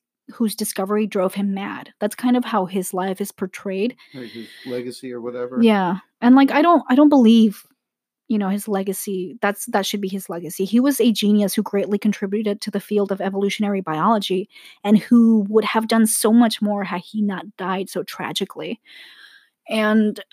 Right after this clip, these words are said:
Speaker 1: <sighs> another, another thing that comes up is that kind of conversely to how, um, kindness and altruism are beneficial, can be beneficial to passing on your genes.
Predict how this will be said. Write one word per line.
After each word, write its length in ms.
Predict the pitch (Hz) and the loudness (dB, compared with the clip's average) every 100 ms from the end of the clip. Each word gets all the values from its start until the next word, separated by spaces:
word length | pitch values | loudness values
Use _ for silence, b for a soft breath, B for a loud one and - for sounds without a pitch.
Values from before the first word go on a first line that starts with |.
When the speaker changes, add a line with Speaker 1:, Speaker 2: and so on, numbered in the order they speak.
| - | -12
Speaker 1:
<sighs> 1500 | - - - - - _ _ _ _ _ _ _ _ _ _ | -12 -10 -14 -20 -20 _ _ _ _ _ _ _ _ _ _
another, 520 | 233 240 262 311 302 | 4 6 4 2 2
another 340 | - 233 247 294 | 0 0 2 0
thing 180 | 269 247 | 2 2
that 120 | 220 | 2
comes 320 | 226 185 - | -4 -6 -8
up 180 | - - _ _ _ _ _ - | -12 -14 _ _ _ _ _ -2
is 320 | 226 202 190 | 0 0 -2
that 340 | 208 180 156 - _ _ - | -4 -2 -4 -8 _ _ -16
kind 220 | - 233 | -2 -2
of 60 | 247 | 4
conversely 640 | 247 220 196 202 - 208 | 2 2 -2 -4 -4 -6
to 220 | - 214 | -6 -6
how, 600 | 208 202 196 190 185 180 - b b b _ _ | -6 -4 -2 -2 0 -2 -6 b b b _ _
um, 300 | 220 196 226 | -2 -2 -4
kindness 440 | - 214 214 233 233 | -6 -2 0 0 0
and 100 | 214 | -2
altruism 840 | 190 214 - 240 233 240 254 262 - - | 0 -2 2 2 2 4 6 6 2 -2
are 100 | 202 | -2
beneficial, 680 | 196 196 190 196 190 - 190 | 0 -2 -2 -4 -4 -6 -8
can 200 | - 214 | -2 0
be 240 | 208 208 202 | 0 -2 -2
beneficial 640 | 214 208 196 196 190 208 | -2 -2 0 -4 -2 -4
to 340 | 202 - 202 196 | -4 -6 -6 -4
passing 340 | 208 180 - | -2 -2 -2
on 100 | 185 | -4
your 80 | 185 | -4
genes. 460 | 190 190 220 262 | -6 0 4 2